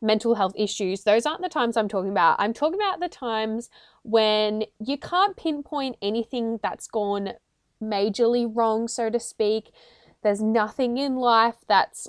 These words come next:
gone drastically negative that should be impacting your mindset, your mood,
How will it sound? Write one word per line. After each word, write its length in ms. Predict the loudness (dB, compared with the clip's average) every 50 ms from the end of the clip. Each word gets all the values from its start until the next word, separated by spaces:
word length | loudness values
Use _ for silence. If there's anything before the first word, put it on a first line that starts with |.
| -4
gone 380 | 0 0 0 0 -2 -4 -6 -8 _ -10
drastically 1080 | -6 0 4 4 4 4 4 0 -8 -6 -6 -6 -4 -2 0 2 2 2 2 2 0 0
negative 560 | -2 0 0 -2 -2 -4 -2 -2 0 0 2
that 160 | 0 -2 -2
should 180 | -2 -4 -2 -2
be 160 | -4 -6 -6 -6
impacting 640 | -6 -6 -4 -2 -4 -4 _ -2 -2 -2 0 0 0
your 340 | 0 2 2 2 2 2 0
mindset, 720 | -2 -4 -4 -4 -4 -6 -6 -4 -2 -2 -2 -2 -2 -4
your 140 | -4 -4 -4
mood, 540 | -4 -4 -4 -2 0 0 0 0 -2 -4 -6